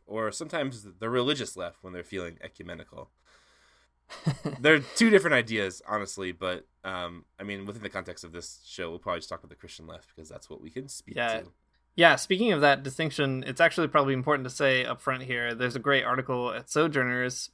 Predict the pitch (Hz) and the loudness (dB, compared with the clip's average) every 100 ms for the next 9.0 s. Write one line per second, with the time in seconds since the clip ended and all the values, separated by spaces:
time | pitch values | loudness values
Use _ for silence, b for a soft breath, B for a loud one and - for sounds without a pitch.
0 | _ 131 123 123 123 117 120 117 117 117 | _ 2 4 2 0 -2 -2 -2 -2 -2
1 | 113 113 113 113 120 131 120 110 110 104 | -4 -4 -4 -6 -8 -12 -12 -12 -14 -14
2 | 101 - - - 123 117 117 - _ - | -16 -16 -12 -8 -6 -6 -10 -16 _ 2
3 | 147 160 - 135 123 135 131 123 131 123 | 2 2 0 0 2 2 0 -2 -4 -2
4 | 120 117 117 135 120 117 113 131 131 123 | 0 0 -4 -4 -2 -4 -6 -4 -4 2
5 | 156 139 131 127 131 131 151 165 160 131 | 4 4 4 -2 -2 0 0 2 2 2
6 | 135 139 131 127 139 127 127 131 120 123 | 2 2 0 -2 2 2 0 -8 -8 -6
7 | 123 135 123 120 123 131 123 120 - - | -6 -6 -4 -4 -4 -4 -4 -6 -10 -10
8 | 123 120 120 117 110 - 127 117 117 - | -8 -8 -8 -10 -12 -10 -6 -4 -6 -14